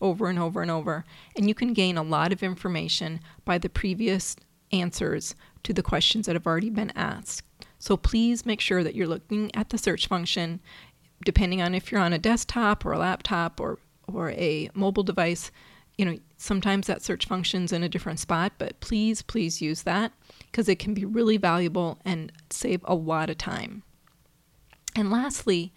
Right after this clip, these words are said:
make sure that you're using the samples and the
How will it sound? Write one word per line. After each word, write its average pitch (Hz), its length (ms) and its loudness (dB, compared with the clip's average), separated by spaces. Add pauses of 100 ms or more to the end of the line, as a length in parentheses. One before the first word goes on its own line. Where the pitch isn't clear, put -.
(920)
make 233 260 0
sure 220 240 2
that 196 120 0
you're 208 120 0
using 165 680 -2 (300)
the 185 100 0
samples 180 760 0
and 175 420 -2
the 143 420 -4